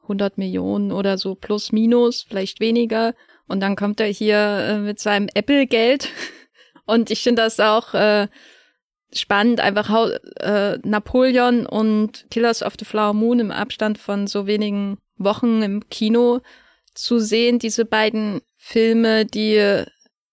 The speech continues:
eben diese Streaming-Infrastruktur und,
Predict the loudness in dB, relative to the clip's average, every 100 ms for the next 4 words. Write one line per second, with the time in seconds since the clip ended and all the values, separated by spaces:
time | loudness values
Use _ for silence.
0 | _ -4 -2 -2 -2 -2 -4 -2 -2 0
1 | -2 -6 -12 _ -6 2 4 4 2 0
2 | 0 -2 -2 -2 -4 -4 0 2 4 2
3 | 0